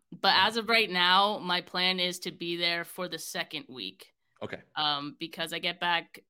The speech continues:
Speaker 1: from vacation on the twenty-third.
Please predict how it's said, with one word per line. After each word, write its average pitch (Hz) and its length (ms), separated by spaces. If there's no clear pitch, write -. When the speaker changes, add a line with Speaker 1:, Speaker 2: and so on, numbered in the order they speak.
Speaker 1:
from 170 480
vacation 151 920
on 143 400
the 143 100
twenty-third. 139 800